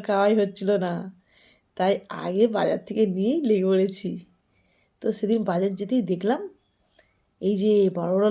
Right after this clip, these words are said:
লঙ্কা, তো এগুলো আরও বড় পাওয়া যায়, তো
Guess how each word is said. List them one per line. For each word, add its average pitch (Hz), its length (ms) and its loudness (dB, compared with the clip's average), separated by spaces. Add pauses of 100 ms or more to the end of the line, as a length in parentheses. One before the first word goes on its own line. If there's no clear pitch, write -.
লঙ্কা, 202 380 0 (1000)
তো - 100 -8
এগুলো 254 140 6 (120)
আরও 202 140 4 (100)
বড় 262 140 6 (100)
পাওয়া 214 260 4
যায়, 285 180 -4 (580)
তো 262 80 0